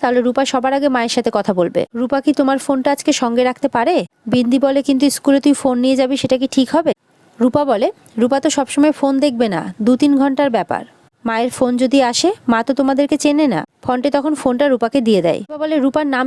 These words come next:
ছিল এখানে, কি হলো, কোথায় গেল, সব পুড়ে গেল?" বলে কাঁদতে থাকে। বলে, "তোমার কোথাও ভুল হচ্ছে, এখানে রূপার নাম লেখা ছিল না।" সূর্যকে বলে, "দাদা একটু বোঝা না।" সূর্য বলে, "কি বোঝাবো বলতো আমি?" দীপা মনে মনে ভাবে, "তার মানে কি রূপা আমাকে খুঁজছে?" এদিকে রূপাও মনে মনে বলতে থাকে, "রূপা অনেক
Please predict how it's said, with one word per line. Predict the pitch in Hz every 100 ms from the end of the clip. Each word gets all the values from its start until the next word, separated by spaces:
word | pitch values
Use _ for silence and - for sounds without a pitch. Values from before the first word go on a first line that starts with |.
| 269
ছিল | 294 277
এখানে, | 240 226 226
কি | 285
হলো, | 311 330
কোথায় | 294 285 285
গেল, | 302
সব | 330 302 -
পুড়ে | 294 302
গেল?" | 339 311
বলে | 262 277
কাঁদতে | 262 -
থাকে। | 247 202 165 - -
বলে, | 262 302
"তোমার | 285 285
কোথাও | 294 320
ভুল | 269 247 294
হচ্ছে, | 285 -
এখানে | 247 269 285
রূপার | 254 277 277
নাম | 294
লেখা | 262 294
ছিল | 294 277 294
না।" | 262 185 196
সূর্যকে | - 269 277 285
বলে, | 285 302
"দাদা | 254 254
একটু | 302 _ - 294
বোঝা | 233 254 302
না।" | 285 202
সূর্য | - 269 302
বলে, | 294 294
"কি | -
বোঝাবো | 254 247 254 285
বলতো | 247 240 262
আমি?" | 240 277 370 _ 208
দীপা | 240 285
মনে | 269 254
মনে | 262 277
ভাবে, | 269 285
"তার | 269 247
মানে | 262
কি | 277
রূপা | 254 233
আমাকে | 277 285 294 -
খুঁজছে?" | 240 - - 311
এদিকে | 240 269
রূপাও | 254 247 285
মনে | 285 254 240
মনে | 240
বলতে | 226 208 214
থাকে, | 214 202 226 -
"রূপা | 240 247 254
অনেক | 240